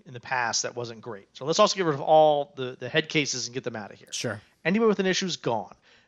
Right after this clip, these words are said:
Speaker 1: Anybody who's a past that we don't wanna talk about is gone. They're no longer on this team. Let's get rid of all of the past, put it behind us, have a young team, let's play, and let's see what we can do with it. I
Speaker 2: Yeah,
Speaker 1: like it.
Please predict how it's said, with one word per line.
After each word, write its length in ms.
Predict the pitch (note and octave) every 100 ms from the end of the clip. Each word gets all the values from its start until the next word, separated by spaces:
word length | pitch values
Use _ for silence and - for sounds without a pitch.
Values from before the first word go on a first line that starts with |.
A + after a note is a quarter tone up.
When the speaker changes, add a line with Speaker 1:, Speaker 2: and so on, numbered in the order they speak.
| -
Speaker 1:
Anybody 300 | D3 F3+ G3
who's 100 | F#3+
a 40 |
past 380 | F#3 F#3 E3+ E3+
that 60 | D3
we 80 | C#3+
don't 140 | E3
wanna 120 | D#3
talk 180 | - D3
about 200 | C#3 C3
is 80 | - B2
gone. 380 | C3 A#2 G2+ - _ _ _
They're 100 | C3
no 200 | C3+ D#3
longer 300 | D#3+ D3 C3+
on 140 | B2 A#2+
this 160 | G#2+
team. 240 | - A#2 - _ _
Let's 180 | C#3+ -
get 80 | D3+
rid 120 | B2+
of 100 | - -
all 260 | D3+ G3
of 60 | G#3+
the 60 | G#3
past, 500 | - D#3+ - - - _ _ _ -
put 140 | F3
it 80 | F#3+
behind 360 | F3+ D#3 C#3 B2+
us, 240 | A#2 - _ _ _ _ -
have 220 | C#3+ D3+
a 60 |
young 260 | D#3 D#3+ D#3
team, 460 | - C#3 C3 B2 A#2 _ _ -
let's 300 | C3 C#3 -
play, 320 | - B2+ G2+ - _ _ _
and 100 | C3
let's 200 | C3 D3+
see 120 | - D#3
what 120 | C3
we 120 | C3
can 140 | A#2+ B2
do 140 | A#2+
with 200 | G#2 F#2+
it. 100 | - _ _ _ _ - - - -
I 80 | F#3
Speaker 2:
Yeah, 200 | D#3 B2+
Speaker 1:
like 100 |
it. 80 | B2